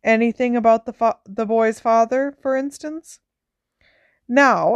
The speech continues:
as it happens, she did, said Missus Cole, who seemed to be rather enjoying herself now, with the gin in her hand and an eager audience for her story. "I remember she said to me,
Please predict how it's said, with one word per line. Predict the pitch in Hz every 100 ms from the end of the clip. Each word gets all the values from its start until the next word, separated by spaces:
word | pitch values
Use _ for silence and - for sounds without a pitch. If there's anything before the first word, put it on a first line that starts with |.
| -
as | 233 247
it |
happens, | 262 381 - 381 330
she | 320 302
did, | 311 269 190
said | - 185
Missus | 175 175 180 -
Cole, | - 156 139 240 _ _ _ _
who | - 302
seemed | - 440 427
to | -
be | 285 240
rather | 220 214 208 202
enjoying | 190 190 247 320
herself | 202 180 165 160
now, | 165 165 151 143 _ _ -
with | 220
the | 240
gin | 196 262 330
in |
her | 330 330
hand | 262 196 185 185
and | 175 175
an | 175
eager | 208 220 262
audience | 175 185 170 156 165
for | - 170
her | 170
story. | 170 165 185 170 139 160 _ _ _ _ _ _ -
"I | 311 339 339
remember | 320 269 254 247 233 214 202
she | - 240
said | 226 - 214 196
to | 208
me, | 170 117